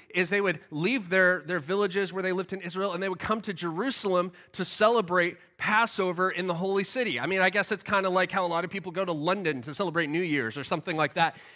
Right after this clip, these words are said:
They're going to Jerusalem to celebrate Passover. And then Passover happens on Friday,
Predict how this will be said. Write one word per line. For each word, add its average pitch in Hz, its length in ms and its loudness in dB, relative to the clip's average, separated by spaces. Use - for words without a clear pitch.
They're 196 160 4
going 214 300 4
to 214 240 0
Jerusalem 175 720 0
to 175 120 -2
celebrate 185 560 2
Passover. 147 640 -2
And 120 120 -6
then 131 220 -4
Passover 185 480 4
happens 190 420 2
on 190 120 4
Friday, 214 600 2